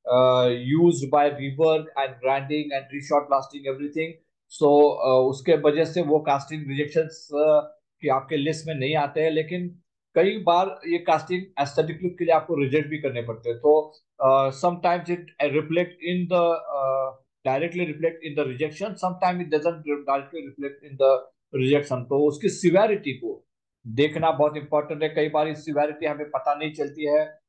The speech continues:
because we do the rework, we do the salvaging, and उसके वजह से कई बार हमें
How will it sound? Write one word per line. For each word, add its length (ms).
because 300
we 100
do 240
the 180
rework, 420
we 200
do 300
the 240
salvaging, 480
and 260
उसके 220
वजह 260
से 180
कई 260
बार 180
हमें 500